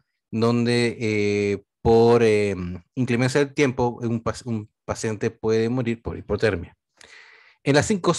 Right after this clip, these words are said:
H tenemos otros. Y ahí en los otros tenemos el, el primero y quizá uno de los más complicados de poder identificar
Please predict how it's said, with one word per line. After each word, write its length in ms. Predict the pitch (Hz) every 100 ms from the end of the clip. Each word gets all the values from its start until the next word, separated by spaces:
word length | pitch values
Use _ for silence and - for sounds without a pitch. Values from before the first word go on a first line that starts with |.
| -
H 360 | - 202 - 170
tenemos 580 | - 135 147 156 156 -
otros. 500 | 135 113 - - - _ _ - _ _ _ _ _ _ _
Y 160 | 147 156
ahí 140 | 180
en 80 | 190
los 140 | 196 190
otros 260 | 247 247
tenemos 540 | 190 185 208 208 - - - -
el, 260 | 143 143 151
el 100 | 135
primero 420 | 143 160 202 226
y 160 | 156
quizá 280 | 135 143 185
uno 120 | 208
de 40 | 208
los 80 | 180
más 120 | 175
complicados 540 | 196 185 131 139 165
de 80 | 185
poder 400 | 170 139 139 156
identificar 680 | 147 131 127 123 104 156 196